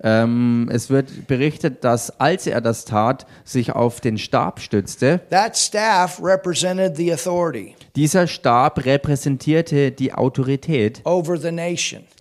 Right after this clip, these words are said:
Speaker 1: über die Nation.
Speaker 2: Hallelujah.
Speaker 1: Halleluja.
Speaker 2: That he had the right to do this.
Speaker 1: Dass er das ganz legale Recht hatte, das zu tun.
Speaker 2: To not only pass it on to individuals, but also the blessing to the nation.
Speaker 1: Nicht nur das weiterzureichen an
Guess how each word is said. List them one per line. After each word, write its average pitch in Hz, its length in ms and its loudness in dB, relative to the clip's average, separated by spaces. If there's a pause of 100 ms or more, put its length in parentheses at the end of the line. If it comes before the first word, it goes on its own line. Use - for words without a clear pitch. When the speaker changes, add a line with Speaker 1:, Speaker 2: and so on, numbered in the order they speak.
(120)
Speaker 1:
über 143 280 4
die 135 120 -8
Nation. 135 680 -2
Speaker 2:
Hallelujah. 170 720 4
Speaker 1:
Halleluja. 113 480 2
Speaker 2:
That 175 140 -2
he 175 120 2
had 175 280 2
the 175 60 0
right 180 380 2
to 160 80 -8
do 185 320 -6
this. - 440 -6
Speaker 1:
Dass 135 200 2
er 143 160 2
das 139 460 0
ganz 139 260 -2
legale 123 460 0
Recht 143 340 -8
hatte, 113 240 -2
das 104 300 -4
zu - 80 -14
tun. 98 420 -2
Speaker 2:
To 180 140 -4
not 202 360 2
only 226 300 2
pass 185 400 0
it 180 120 -8
on 190 180 -2
to 175 60 -6
individuals, 170 840 -4
but 170 160 -2
also 185 420 0
the 151 120 -6
blessing 175 580 -4
to 170 140 -6
the 147 120 -6
nation. 160 600 2 (560)
Speaker 1:
Nicht 180 440 2
nur 190 400 6
das 143 340 0
weiterzureichen 143 920 2
an 127 340 2